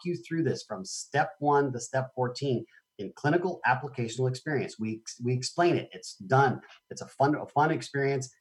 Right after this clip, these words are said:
You have an entire architect community that supports you, and you can literally, in days, minutes, watch the experience and start to see how your world changes because you are the architect. And the moment you own that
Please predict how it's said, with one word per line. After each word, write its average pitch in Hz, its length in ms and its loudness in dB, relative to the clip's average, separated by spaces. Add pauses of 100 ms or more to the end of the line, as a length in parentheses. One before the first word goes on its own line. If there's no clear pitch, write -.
You 113 80 -4
have 101 80 -2
an 101 60 -4
entire 135 380 2
architect 127 420 -2
community 123 280 0
that 104 140 -6
supports 139 440 -4
you, 117 200 -2 (240)
and 131 120 2
you 139 120 2
can 135 260 0
literally, 160 560 4 (280)
in 190 560 6 (100)
days, 180 440 6 (180)
minutes, 175 520 6 (320)
watch 143 320 2
the 185 120 4
experience 170 460 2
and 117 140 -4
start 160 280 4
to 170 100 -2
see 175 180 2
how 143 160 4
your 135 200 4
world 123 280 4
changes 175 440 2
because 113 360 -6
you 147 260 0
are 117 180 -2
the 127 180 -4
architect. 131 560 -4
And 95 100 -10
the 95 60 -4
moment 156 380 2
you - 100 -10
own 175 280 4
that 80 260 -2